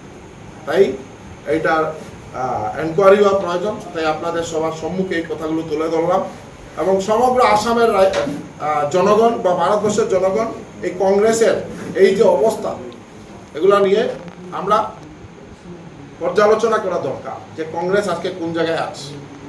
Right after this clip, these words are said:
আমরা প্রত্যেকজন ভারতীয় নাগরিক, আমাদের মাননীয় মুখ্যমন্ত্রী ডক্টর হিমন্ত বিশ্ব শর্মা মহাশয় আসামের সুরক্ষার কথা চিন্তা করেন,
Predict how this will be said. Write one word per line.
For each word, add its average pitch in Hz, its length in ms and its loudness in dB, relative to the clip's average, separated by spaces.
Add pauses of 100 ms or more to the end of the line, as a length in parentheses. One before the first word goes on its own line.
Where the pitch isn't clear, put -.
(1080)
আমরা 226 240 4
প্রত্যেকজন 269 520 6 (120)
ভারতীয় 233 380 4
নাগরিক, 185 300 6 (200)
আমাদের 226 320 2 (120)
মাননীয় 214 420 0
মুখ্যমন্ত্রী 226 580 0 (460)
ডক্টর 190 360 4
হিমন্ত 208 240 0 (120)
বিশ্ব - 140 -4 (120)
শর্মা 196 280 -2
মহাশয় 185 380 -4 (500)
আসামের 254 440 4
সুরক্ষার 233 460 2
কথা 214 240 -2
চিন্তা 185 320 -2
করেন, - 200 -14